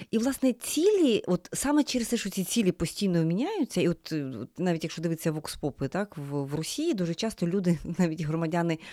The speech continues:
е, Росії, вони не можуть вимовити і взагалі осягнути термін денацифікація, тобто, вони кажуть, спочатку було те, тепер ліб-, звільнення і так далі.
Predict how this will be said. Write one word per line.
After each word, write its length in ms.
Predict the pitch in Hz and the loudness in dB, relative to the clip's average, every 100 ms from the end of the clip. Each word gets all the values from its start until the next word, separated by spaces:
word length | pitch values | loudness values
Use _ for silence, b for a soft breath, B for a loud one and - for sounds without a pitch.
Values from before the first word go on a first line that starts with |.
| B B | B B
е, 400 | 139 147 135 127 160 | -2 0 0 0 0
Росії, 340 | 160 - 302 | 0 0 2
вони 180 | 226 180 | 4 4
не 120 | 185 | 4
можуть 360 | 190 262 185 147 | 4 4 4 2
вимовити 540 | 160 160 139 143 - | 2 4 2 -2 0
і 120 | 147 | 0
взагалі 280 | 143 151 156 | 0 2 2
осягнути 480 | 151 175 180 226 165 | 0 0 0 0 0
термін 400 | - 151 143 139 | 2 2 2 2
денацифікація, 880 | 156 139 131 147 - 285 320 - 185 | 2 2 -2 -10 -6 -4 -4 -4 -6
тобто, 160 | 160 | -4
вони 100 | 160 | -4
кажуть, 240 | 160 170 - | -4 -8 -8
спочатку 360 | 190 196 - | -2 -2 0
було 180 | 175 175 | 0 0
те, 120 | - 294 | 0 -2
тепер 340 | 202 208 214 B B - | 0 2 2 B B 0
ліб-, 280 | 175 151 - | 2 2 0
звільнення 560 | 151 170 285 240 196 | 0 2 4 4 4
і 40 | 180 | 0
так 120 | 170 | -2
далі. 140 | 147 | -4